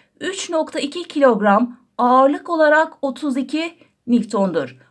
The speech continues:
Bu ağırlığı iki kol taşıdığı için on altı Newton sağ tarafa, on altı Newton ise sol tarafa ayrılacaktır. Aynı ipte her zaman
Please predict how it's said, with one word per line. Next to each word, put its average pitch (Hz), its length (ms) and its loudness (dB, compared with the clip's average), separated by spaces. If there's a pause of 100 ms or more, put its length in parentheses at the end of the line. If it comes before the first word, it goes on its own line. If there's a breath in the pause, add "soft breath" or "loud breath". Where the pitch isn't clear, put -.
(180 soft breath)
Bu 294 220 0
ağırlığı 294 580 4 (280)
iki 311 260 -12
kol 359 200 -8
taşıdığı 311 460 -6
için 277 520 -2 (220 loud breath)
on 339 200 4
altı 320 380 4
Newton 254 400 0
sağ 262 380 0
tarafa, 302 540 2 (300 soft breath)
on 320 240 4
altı 294 400 4
Newton 254 480 0
ise 285 480 2 (280 soft breath)
sol 320 320 -2
tarafa 277 560 0 (120)
ayrılacaktır. 190 880 -2 (320 soft breath)
Aynı 381 340 4
ipte 285 540 -6 (100)
her 349 300 2
zaman 311 440 0